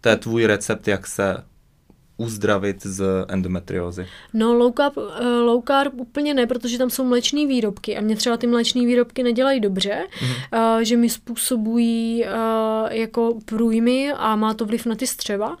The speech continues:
Speaker 2: Střevo je hodně důležitý u těch žen, eh, s tou endometriózou právě, takže dá se říct, že je to takový, eh, v whole thirty, sem tam si přidám něco jakoby z toho palea, spíš, eh,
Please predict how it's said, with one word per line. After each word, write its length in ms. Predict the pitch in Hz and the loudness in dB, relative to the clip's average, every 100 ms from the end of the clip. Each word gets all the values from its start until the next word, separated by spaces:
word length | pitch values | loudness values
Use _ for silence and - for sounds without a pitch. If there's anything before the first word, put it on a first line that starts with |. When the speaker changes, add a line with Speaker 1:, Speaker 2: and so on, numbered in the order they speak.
| - - - - | -14 -18 -18 -8
Speaker 2:
Střevo 400 | - - 226 220 | -6 -2 0 2
je 160 | 220 220 | 2 2
hodně 520 | 226 220 226 226 220 | 0 0 2 2 2
důležitý 540 | 208 220 208 214 233 | 2 0 0 -4 -8
u 40 | 220 | -4
těch 260 | 233 220 | -2 0
žen, 260 | 214 220 220 | 0 0 0
eh, 360 | 226 220 220 | 0 -2 -2
s 80 | 220 | -2
tou 140 | 254 233 | 0 0
endometriózou 800 | 220 220 220 220 226 226 220 233 | 0 0 -2 0 0 0 -2 -4
právě, 540 | 240 233 226 233 247 - - - - | -2 -2 -2 -4 -6 -10 -14 -14 -6
takže 440 | 233 214 233 233 226 | -2 2 4 4 2
dá 200 | 208 208 | -2 -2
se 160 | 262 | -2
říct, 320 | 226 233 220 | 0 0 -2
že 180 | 233 220 | -4 0
je 140 | 226 226 | 0 0
to 140 | 247 | -4
takový, 920 | 240 208 247 214 226 220 220 214 208 214 | -4 -6 -4 0 2 2 2 0 -2 -6
eh, 60 | 196 202 - - 233 | -8 -6 -8 -10 -12
v 120 | 208 190 | -12 -4
whole 240 | 226 247 - | 2 2 2
thirty, 520 | 214 214 226 294 302 - - - | -2 -4 0 0 0 -6 -18 -14
sem 300 | - 277 262 | -2 4 4
tam 240 | 240 226 233 | 4 2 2
si 140 | - | 0
přidám 400 | 226 240 233 233 | 0 0 0 2
něco 220 | 220 214 | 0 0
jakoby 300 | 233 220 240 | -2 0 0
z 80 | 233 | 0
toho 200 | - 262 | 2 2
palea, 420 | 262 208 208 220 | 2 -2 -2 -2
spíš, 540 | 214 - 240 240 247 - | -2 -4 0 2 2 0
eh, 380 | - 220 220 220 | -2 -2 0 -2